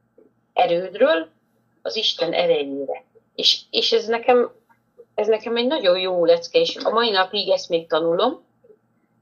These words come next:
és nyilván még az elkövetkezendő időkben is lesz egy pár ilyen falnak megyek típusú <laughs> próbám, de, de hiszem azt, hogy az Isten akkor is, ha neki megyek a falnak,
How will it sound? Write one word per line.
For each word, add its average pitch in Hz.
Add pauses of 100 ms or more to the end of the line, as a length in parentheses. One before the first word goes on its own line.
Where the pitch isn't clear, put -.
és -
nyilván 180
még 165
az 160
elkövetkezendő 180
időkben 165
is 156
lesz 151
egy 143
pár 147
ilyen - (1080)
falnak 147
megyek 147
típusú 160 (720)
<laughs> -
próbám, 220 (380)
de, 208
de 247
hiszem 247
azt, 180
hogy 170
az 170
Isten 190
akkor 185
is, - (140)
ha -
neki 196
megyek 165
a 180
falnak, 151